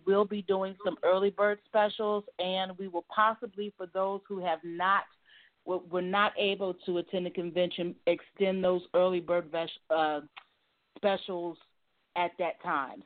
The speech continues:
So we will make further announcement about that, but there will be some early, early bird specials for the two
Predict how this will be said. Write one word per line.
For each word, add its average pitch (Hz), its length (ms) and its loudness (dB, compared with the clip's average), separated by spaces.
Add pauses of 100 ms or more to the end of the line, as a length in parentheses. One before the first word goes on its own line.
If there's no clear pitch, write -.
So 165 280 2
we 196 160 0
will 190 200 2
make 190 260 0 (140)
further 226 420 2
announcement 185 800 -6
about 170 380 0
that, 147 220 -4
but 165 180 -6
there 170 140 -4
will 185 240 -2
be 196 240 -8
some 180 240 -4
early, 185 400 2
early 175 360 2
bird 175 220 2 (100)
specials 139 520 -2 (520)
for 175 360 0
the 160 140 -2 (100)
two 190 140 -6